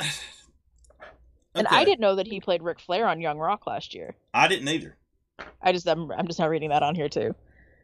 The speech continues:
Speaker 2: I didn't either. Yeah, I didn't either. I didn't know he, so Grayson Waller was on Australian Survivor.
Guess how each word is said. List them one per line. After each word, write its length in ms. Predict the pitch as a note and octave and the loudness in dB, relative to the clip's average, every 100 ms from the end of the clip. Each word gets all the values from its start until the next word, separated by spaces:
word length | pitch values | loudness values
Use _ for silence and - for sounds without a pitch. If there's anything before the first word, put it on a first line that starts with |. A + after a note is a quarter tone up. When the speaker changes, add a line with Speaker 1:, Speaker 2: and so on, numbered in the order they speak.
| - | -8
Speaker 2:
I 100 | A#2 | -4
didn't 180 | B2 A#2 | -2 -2
either. 220 | A2+ E2 G#2 | -6 -8 -8
Yeah, 240 | G#2+ F#2+ | -6 -4
I 140 | G#2 C#3 | -2 -2
didn't 180 | F#2+ C3+ | 0 -4
either. 200 | B2 F2 | -4 -2
I 80 | A#2 | -2
didn't 140 | G#2 | -2
know 180 | A2+ A#2 | -2 -2
he, 180 | A#2 - | -4 -8
so 180 | - A#2 | -12 -12
Grayson 400 | G2 E3 G3 B3 | -4 -2 -2 -2
Waller 260 | F#3+ G3+ A2 | -2 -2 -4
was 200 | G2+ G2+ | -6 -6
on 320 | A2 G#2+ E2 | -6 -6 -10
Australian 440 | G2 A2+ A#2+ B2+ B2 | -12 -10 -6 -4 -6
Survivor. 480 | A#2+ A#2+ A2 - | -4 -4 -4 -8